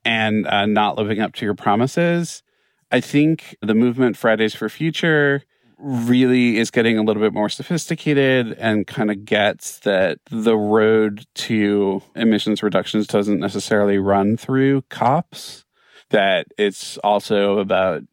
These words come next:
convincing country after country and filing court cases after court cases and,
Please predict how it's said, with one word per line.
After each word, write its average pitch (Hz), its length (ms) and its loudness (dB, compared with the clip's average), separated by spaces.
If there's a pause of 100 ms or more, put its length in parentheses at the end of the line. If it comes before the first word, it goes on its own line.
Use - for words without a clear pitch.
(140)
convincing 104 720 0
country 98 360 0
after 101 220 -4
country 110 420 -2
and 98 160 0
filing 98 400 0
court - 280 -4
cases 110 500 -6
after 101 260 -4
court - 280 -6
cases 185 580 -4 (540)
and, 95 520 -2